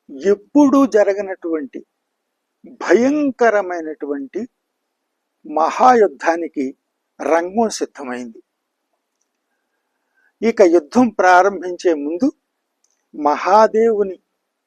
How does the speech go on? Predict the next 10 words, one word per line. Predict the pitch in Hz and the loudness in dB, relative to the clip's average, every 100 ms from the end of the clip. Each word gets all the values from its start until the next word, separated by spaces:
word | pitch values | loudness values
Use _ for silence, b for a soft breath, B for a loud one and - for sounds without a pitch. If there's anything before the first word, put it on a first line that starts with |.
| _ _ | _ _
నియమాలను | - 151 165 180 196 214 202 175 | -10 -4 2 2 4 2 2 -4
అనుసరించి | 135 143 - 202 160 147 220 254 _ _ _ _ - | -10 -10 -4 -2 -4 -10 -14 -16 _ _ _ _ -14
శాంతి | - - 143 170 170 | -8 -4 -2 -2 -8
ప్రయత్నం | 214 - 180 170 - 165 | -10 -4 -2 -4 -8 -12
చేయాలి | 131 147 135 170 175 | -10 -6 -2 0 -2
కాబట్టి | 170 143 131 - 247 - _ _ _ _ _ _ _ _ _ | -6 -10 -10 -14 -16 -18 _ _ _ _ _ _ _ _ _
రాముడు | - 147 160 226 226 185 277 _ _ _ _ _ _ _ - | 2 6 8 6 4 2 0 _ _ _ _ _ _ _ -6
అంగదుణ్ణి | 151 180 233 202 175 151 233 - _ _ _ _ _ _ _ _ _ _ _ - | -4 0 2 4 2 0 -6 -6 _ _ _ _ _ _ _ _ _ _ _ -16
దూతగా | 117 151 175 196 202 165 135 _ - | -4 0 0 0 2 2 0 _ -6
వెళ్ళమని | 147 151 196 185 156 | -2 0 -2 -4 -8